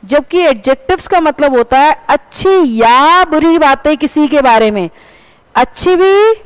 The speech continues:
और बुरी भी। यानी किसी को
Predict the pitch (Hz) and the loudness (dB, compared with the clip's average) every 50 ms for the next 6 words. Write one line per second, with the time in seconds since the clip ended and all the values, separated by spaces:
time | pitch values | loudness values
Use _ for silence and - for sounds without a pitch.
0 | - - - 214 233 247 254 269 302 330 370 403 480 494 453 - - - - - | -18 -8 -2 0 0 2 2 2 2 2 2 2 2 0 -2 -4 -12 -20 -20 -20
1 | - 220 233 359 403 415 403 381 339 320 277 269 277 277 302 339 359 302 359 349 | -14 -6 -4 -2 0 0 0 0 0 0 0 0 0 0 2 0 0 0 -2 -4
2 | - 349 349 349 - 359 359 | -2 -2 -2 -2 0 0 -2